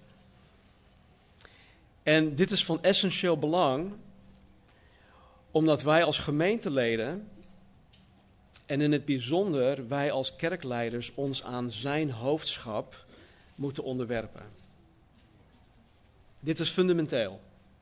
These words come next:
Wij als gemeenteleden, wij als kerkleiding moeten ons aan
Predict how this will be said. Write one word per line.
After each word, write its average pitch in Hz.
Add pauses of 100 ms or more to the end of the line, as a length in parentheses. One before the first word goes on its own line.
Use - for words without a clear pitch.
(800)
Wij 147
als 147
gemeenteleden, 151
wij 139
als 127
kerkleiding 127
moeten 147
ons 127
aan 113